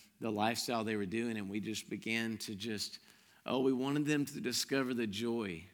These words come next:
that we had experienced by surrendering the life that we were actually living, because we had discovered this treasure, this love, this grace of God, and it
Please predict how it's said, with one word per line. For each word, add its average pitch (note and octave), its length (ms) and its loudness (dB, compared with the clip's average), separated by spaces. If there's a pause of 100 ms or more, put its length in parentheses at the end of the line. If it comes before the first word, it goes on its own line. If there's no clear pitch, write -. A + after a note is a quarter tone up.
(560)
that A#2+ 120 2
we B2+ 240 4
had C3 120 4
experienced B2 920 0
by A2+ 160 4
surrendering C3 760 2
the A#2+ 100 2
life C#3+ 360 4 (100)
that G#2+ 120 -4
we C3+ 140 2
were C3 140 0
actually B2 380 0
living, B2+ 500 0
because A2+ 340 -4
we C#3 180 0
had C#3 120 0
discovered C3 500 0
this B2 200 -2
treasure, A#2 540 2
this G#2+ 340 -2 (360)
love, B2 560 6 (340)
this B2+ 260 4
grace B2 640 2 (300)
of A#2+ 220 -2
God, B2+ 480 6
and A#2+ 160 2
it B2+ 120 -2